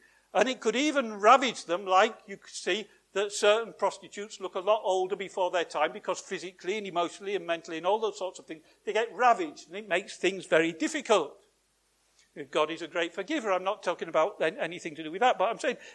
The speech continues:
that that's what takes place. And, and so this young man lived a bad life. And the picture got increasingly uglier, because it was carrying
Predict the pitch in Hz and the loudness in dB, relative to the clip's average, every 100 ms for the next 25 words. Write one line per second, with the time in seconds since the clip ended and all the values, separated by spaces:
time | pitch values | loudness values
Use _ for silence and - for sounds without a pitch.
0 | _ 220 220 226 - 208 220 185 185 - | _ 2 8 6 6 -2 2 0 0 2
1 | 262 226 160 - _ _ _ 226 233 - | 4 4 2 -14 _ _ _ 6 6 -2
2 | - 240 233 254 294 - 208 294 247 262 | -2 -2 4 4 4 -2 2 2 4 6
3 | 220 170 - _ 175 214 294 202 214 - | 6 4 -16 _ -10 4 4 6 0 4
4 | - 240 247 196 185 170 135 117 - - | 12 12 12 8 8 6 6 -2 -20 -20
5 | _ _ _ _ _ _ _ _ _ _ | _ _ _ _ _ _ _ _ _ _
6 | _ _ - 233 247 - 311 302 - - | _ _ 2 4 4 2 0 0 -2 0
7 | 208 220 233 262 220 - 247 233 - 240 | 2 2 0 -4 -12 -10 -6 -6 -6 -10
8 | 220 220 240 - 240 254 247 240 185 135 | -8 -8 -8 0 8 8 8 2 4 2
9 | - _ _ _ _ _ _ _ _ 208 | -4 _ _ _ _ _ _ _ _ -6
10 | 254 226 254 269 - - 285 285 220 190 | 2 2 2 -4 -4 6 10 10 10 6
11 | 262 330 | 6 2